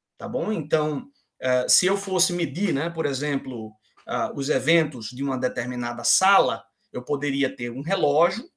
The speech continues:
à minha disposição e poderia usar um sistema de eixos, onde eu daria a posição, né, de um determinado acontecimento, dando,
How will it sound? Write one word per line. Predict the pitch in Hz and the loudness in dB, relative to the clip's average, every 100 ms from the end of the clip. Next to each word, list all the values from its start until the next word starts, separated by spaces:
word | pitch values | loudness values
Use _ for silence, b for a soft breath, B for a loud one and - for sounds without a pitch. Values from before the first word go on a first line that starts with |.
| _ _ _ _ - | _ _ _ _ -14
à | 110 | -10
minha | 117 117 | -8 -8
disposição | - - 151 240 226 220 | -8 -6 -4 0 0 0
e | 233 | -2
poderia | 277 233 190 214 | 2 2 4 2
usar | 175 156 160 180 - | 4 6 6 4 -2
um | 160 | -6
sistema | 160 170 - 165 | -4 -4 -2 -2
de | 165 143 | -2 0
eixos, | 131 135 - - - B B B B B | -2 -4 -10 -16 -16 B B B B B
onde | 165 160 | 2 2
eu | 156 156 | 2 0
daria | 143 151 139 143 127 107 - | 4 6 6 2 0 -2 -12
a | - | -10
posição, | 139 131 127 - 214 214 139 _ _ _ _ - | -6 0 4 6 6 4 0 _ _ _ _ -6
né, | 127 147 | -2 -2
de | 143 | 0
um | |
determinado | 139 135 139 135 131 127 | 2 2 0 0 0 0
acontecimento, | 131 139 123 139 - 208 180 208 | 0 -4 -2 0 4 4 4 0
dando, | 214 147 135 127 | -2 0 0 -4